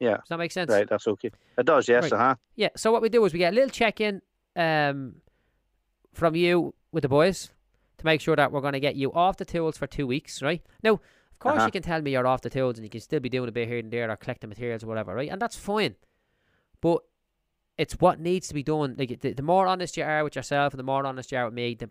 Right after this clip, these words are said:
Speaker 2: the greater
Speaker 1: Well,
Speaker 2: the
Speaker 1: I know
Speaker 2: chance
Speaker 1: that
Speaker 2: of
Speaker 1: the,
Speaker 2: succeeding.
Speaker 1: the, the, there'll not be any, you know, there'll be, there shouldn't be any problems with me coming off and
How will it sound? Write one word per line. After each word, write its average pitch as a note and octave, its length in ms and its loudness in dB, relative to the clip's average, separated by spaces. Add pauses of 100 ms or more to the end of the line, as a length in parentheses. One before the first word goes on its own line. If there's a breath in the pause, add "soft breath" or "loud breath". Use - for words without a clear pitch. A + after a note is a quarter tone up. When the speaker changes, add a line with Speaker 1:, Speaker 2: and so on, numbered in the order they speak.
Speaker 2:
the A2+ 120 -8
greater B2 260 4
Speaker 1:
Well, F3 80 8
Speaker 2:
the G3 60 8
Speaker 1:
I A#3 120 6
know F3 180 8
Speaker 2:
chance D3 120 4
Speaker 1:
that D3+ 60 -6
Speaker 2:
of - 60 -8
Speaker 1:
the, D3+ 60 4
Speaker 2:
succeeding. D3 200 2
Speaker 1:
the, D#3+ 100 8
the, D#3 220 4 (220)
there'll D#3 180 4
not F#3+ 200 4
be D#3 140 6
any, C#3+ 280 4 (120)
you D3+ 120 4
know, B2 200 4
there'll C3 180 6
be, E3 420 4 (440)
there C3+ 160 0
shouldn't F3+ 420 0
be C#3+ 60 6
any C#3 160 4
problems C3+ 420 4
with A#2 100 0
me B2+ 300 2
coming A2+ 220 2
off B2 340 4
and A2+ 220 -2